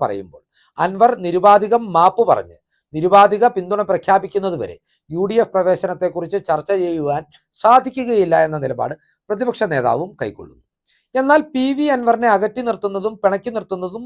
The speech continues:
മാറ്റി നിർത്തുന്നതും നിലവിലെ രാഷ്ട്രീയ സാഹചര്യത്തിൽ നിലമ്പൂരിലടക്കം യു ഡി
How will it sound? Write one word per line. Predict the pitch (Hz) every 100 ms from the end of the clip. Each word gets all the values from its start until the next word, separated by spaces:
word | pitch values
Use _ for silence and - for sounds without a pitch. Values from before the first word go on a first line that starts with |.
| 226
മാറ്റി | 214 214 190
നിർത്തുന്നതും | - _ 82 _ _ _ _ _ -
നിലവിലെ | 196 226 254 226
രാഷ്ട്രീയ | 196 - 214 208 -
സാഹചര്യത്തിൽ | 156 156 127 101 - 139 _ _ -
നിലമ്പൂരിലടക്കം | 170 208 226 254 240 175 143 - 147 _ _ 160
യു |
ഡി | 196